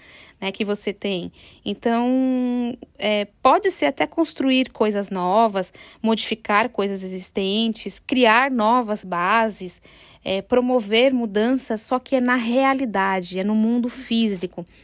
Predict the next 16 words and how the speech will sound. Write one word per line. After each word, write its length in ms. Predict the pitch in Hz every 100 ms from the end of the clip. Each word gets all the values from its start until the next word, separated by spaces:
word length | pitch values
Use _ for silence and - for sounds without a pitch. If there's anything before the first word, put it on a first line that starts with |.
| -
não 140 | 233
é 60 | 247
no 120 | 254
mundo 260 | 240 240 233
das 220 | 226 208
ideias, 600 | 220 165 151 - - - - - - -
tá? 220 | 190 208
Então, 400 | 202 233 240 254 - - -
trazer 320 | 226 226 220
aí 180 | 220 220
pro 120 | 220
seu 200 | - 214
relacionamento 880 | 214 214 - 214 202 208 240 262 262 _ _ _ _ _ _ _ _ - 233
esse, 480 | 214 - 220 214 -
esse 240 | 214 -
movimento 920 | 220 220 233 254 180 180 180 240 240